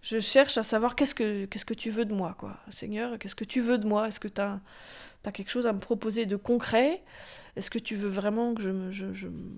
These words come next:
donne à toi ? Ou est-ce que, euh, ben, mon chemin est ailleurs ? Est-ce que,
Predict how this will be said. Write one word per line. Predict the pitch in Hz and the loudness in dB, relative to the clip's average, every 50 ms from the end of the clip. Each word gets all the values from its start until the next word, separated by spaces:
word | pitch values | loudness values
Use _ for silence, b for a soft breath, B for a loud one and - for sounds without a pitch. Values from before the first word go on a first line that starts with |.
| - | -12
donne | - - 185 208 202 202 | -10 -6 -4 -2 -2 -2
à | 202 202 | -2 -4
toi ? | - - 285 294 320 339 339 330 311 285 | -2 2 4 4 4 4 4 2 0 0
Ou | 247 208 202 196 | -2 -2 -2 -2
est-ce | 196 196 - - | -2 -2 -4 -6
que, | - 220 | -6 -4
euh, | 214 214 208 190 180 190 190 B B B B B B B B - | -4 -2 -2 -2 -4 -4 -8 B B B B B B B B -4
ben, | 196 190 180 196 | -2 0 0 0
mon | 190 190 208 226 | -2 -2 -2 -2
chemin | - - 226 208 226 254 277 | 0 0 2 4 4 6 6
est | 262 233 - - | 4 4 2 0
ailleurs ? | 190 190 185 196 214 254 311 370 320 | -2 0 2 2 4 4 4 4 2
Est-ce | 269 202 - - | 0 -2 -4 -6
que, | - 220 220 220 214 202 | -4 -4 -4 -2 -4 -6